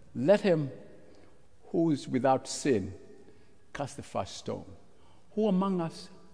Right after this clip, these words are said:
hasn't done that? Haven't you thought of it? And everybody walks away.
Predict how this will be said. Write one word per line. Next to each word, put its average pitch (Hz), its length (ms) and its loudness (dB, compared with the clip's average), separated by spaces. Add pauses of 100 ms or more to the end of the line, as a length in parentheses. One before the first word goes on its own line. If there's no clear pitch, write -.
(760)
hasn't 156 400 -2
done 170 240 -2
that? - 220 -8 (1400)
Haven't 175 380 2
you 269 240 4 (220)
thought 220 280 4
of 262 160 0
it? 320 120 -4 (680)
And 117 180 8 (120)
everybody 117 560 4
walks 95 360 2
away. 90 200 -4